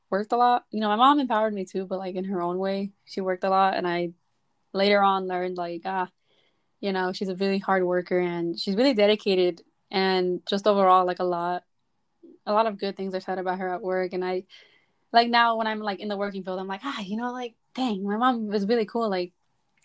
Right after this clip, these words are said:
at work," right? But my aunt and my grandma have just been, like, this highlight my entire life.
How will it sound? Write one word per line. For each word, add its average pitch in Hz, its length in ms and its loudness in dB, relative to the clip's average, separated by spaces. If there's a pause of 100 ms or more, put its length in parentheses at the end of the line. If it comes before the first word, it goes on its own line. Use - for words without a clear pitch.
(100)
at 196 120 0
work," 220 280 0
right? 202 240 0 (480)
But 233 260 6
my 226 160 -2
aunt 247 320 -2 (280)
and 214 360 -4
my 196 120 -6
grandma 196 320 -4
have 196 120 -8
just 190 200 -10
been, 190 140 -6
like, 175 260 -6
this 180 320 -4
highlight 185 420 -2
my 170 100 -8
entire 170 360 -6
life. 170 220 -4